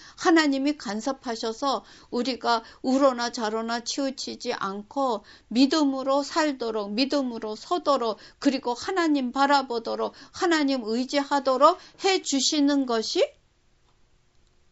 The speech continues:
우리를 살리시는 하나님의 손길이고 사랑하시는 손길이에요.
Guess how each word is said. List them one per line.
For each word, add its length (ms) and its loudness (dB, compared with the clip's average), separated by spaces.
우리를 440 4
살리시는 720 0
하나님의 680 -4
손길이고 680 -2
사랑하시는 760 -4
손길이에요. 680 -6